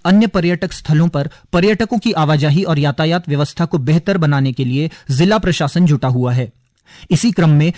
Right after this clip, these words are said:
देहरादून के जिला अधिकारी सविन बंसल ने बताया कि मसूरी में नए साल के जश्न को सुरक्षित और व्यवस्थित बनाने के लिए सभी इंतजाम किए गए हैं। उन्होंने पर्यटकों से यातायात और स्वच्छता के नियमों का पालन करने का अनुरोध किया है। गौरतलब है कि क्रिसमस,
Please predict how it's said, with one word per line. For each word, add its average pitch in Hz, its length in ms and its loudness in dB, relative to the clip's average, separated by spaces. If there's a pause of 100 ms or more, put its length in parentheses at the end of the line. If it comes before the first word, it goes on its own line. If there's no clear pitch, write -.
(140)
देहरादून 170 460 2
के 196 100 0
जिला 170 220 2
अधिकारी 151 420 0
सविन 190 420 2
बंसल 170 280 2
ने 165 120 2
बताया 135 420 -2 (260)
कि 190 80 2
मसूरी 196 460 2
में 226 120 2
नए 175 280 2
साल 185 240 0
के 165 140 -2
जश्न 160 360 0
को 185 120 -4
सुरक्षित 160 480 -6 (140)
और 170 140 0
व्यवस्थित 165 440 -2
बनाने 151 360 2
के 143 120 -4
लिए 143 160 -2
सभी 175 280 0
इंतजाम 156 500 0
किए 139 240 -2
गए 120 140 -4
हैं। 117 260 -4 (580)
उन्होंने 156 360 4 (200)
पर्यटकों 208 440 0
से 220 120 -4
यातायात 180 580 0
और 160 140 -4
स्वच्छता 185 460 -4
के 196 120 -2
नियमों 156 300 2
का 175 100 -4
पालन 147 340 -2
करने 139 240 -2
का 175 100 -4
अनुरोध 139 400 0
किया 123 220 -6
है। 117 240 -6 (480)
गौरतलब 160 440 0
है 170 220 2 (200)
कि 196 80 0
क्रिसमस, 220 640 -2